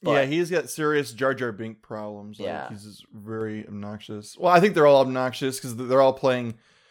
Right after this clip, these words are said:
Speaker 2: well, okay, so this is a cartoon. So these
Speaker 1: Mm.
Speaker 2: are cartoon characters, literally. They don't have much depth. So then they just took that and made it into a movie, and it's just, that's why they're all obnoxious.
Speaker 1: Yeah. Um,
Speaker 2: Except for they give one person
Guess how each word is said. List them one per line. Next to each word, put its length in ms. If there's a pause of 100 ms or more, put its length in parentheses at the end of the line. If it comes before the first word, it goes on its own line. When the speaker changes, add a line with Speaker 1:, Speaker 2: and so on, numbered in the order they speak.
(260)
Speaker 2:
well, 120
okay, 260 (400)
so 160
this 220
is 80
a 40
cartoon. 580 (100)
So 160
these 200
Speaker 1:
Mm. 40
Speaker 2:
are 40
cartoon 360
characters, 560
literally. 720
They 220
don't 260
have 260
much 300
depth. 520 (200)
So 160
then 200
they 100
just 180
took 220
that 400 (760)
and 140
made 120
it 40
into 220
a 40
movie, 380
and 80
it's 140
just, 140
that's 120
why 80
they're 120
all 120
obnoxious. 840 (840)
Speaker 1:
Yeah. 260 (800)
Um, 400
Speaker 2:
Except 240
for 320
they 140
give 360
one 260
person 460